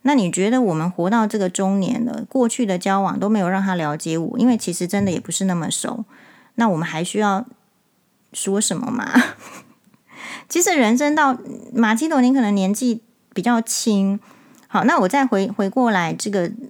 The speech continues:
呃，一秒就回过来，就是那个所谓的，呃，这个好人跟坏人。就是好人，我觉得他具备的，真不是讲钱，也不是讲资质，也不是讲背景，他，可是他具备做人的原则。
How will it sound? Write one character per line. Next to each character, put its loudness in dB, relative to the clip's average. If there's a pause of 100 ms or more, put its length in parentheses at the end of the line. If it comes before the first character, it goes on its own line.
(140)
呃， -4 (840)
一 2
秒 2
就 -2
回 0
过 0
来， -2
就 -6
是 -4
那 -2
个 -4
所 -8
谓 -2
的， -6 (500)
呃， -4 (340)
这 -6
个 -2
好 -4
人 -4
跟 -2
坏 -2
人。 -6
就 -4
是 -4
好 -2
人， 0
我 0
觉 0
得 -2
他 -2
具 -4
备 0
的， -6 (460)
真 0
不 -2
是 -4
讲 -2
钱， -6
也 -2
不 -4
是 -4
讲 0
资 -2
质， -4
也 -2
不 -6
是 -6
讲 -2
背 0
景， -6
他， 0
可 -2
是 4
他 2
具 -4
备 0
做 0
人 0
的 2
原 0
则。 -4